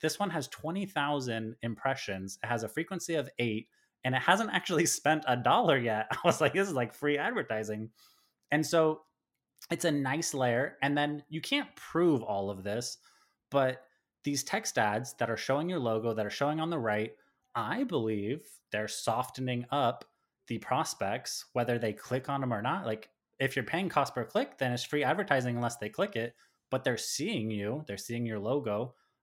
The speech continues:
Um, I love to use those as retargeting. And I believe, I firmly believe that they help soften up and improve the R O I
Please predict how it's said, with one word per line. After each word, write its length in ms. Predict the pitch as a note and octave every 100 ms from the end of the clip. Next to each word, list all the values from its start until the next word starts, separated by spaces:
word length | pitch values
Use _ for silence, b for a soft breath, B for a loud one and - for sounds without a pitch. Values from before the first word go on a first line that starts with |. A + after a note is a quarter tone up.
| -
Um, 200 | G#2+ G#2+
I 140 | A2+ B2
love 180 | B2+ A#2+
to 60 |
use 140 | A#2+ B2
those 180 | A2
as 80 | G#2+
retargeting. 640 | A2 - C#3 B2+ A2 A#2 G#2+
And 80 | G#2+
I 140 | A#2
believe, 760 | G2+ C3 A2+ A2 D#3 A2 B2
I 60 | B2+
firmly 360 | - A#2 A#2 G#2+
believe 380 | A2 C#3+ D3 A2
that 120 | G#2+
they 100 | A2
help 340 | - A#2 -
soften 400 | - A#2 - B2+
up 300 | G#2+ B2 - -
and 100 | A#2
improve 480 | A#2+ - A2+ A#2+ A#2
the 120 | A2+
R 180 | G#2+ A2
O 100 | G#2+
I 340 | G#2 A2+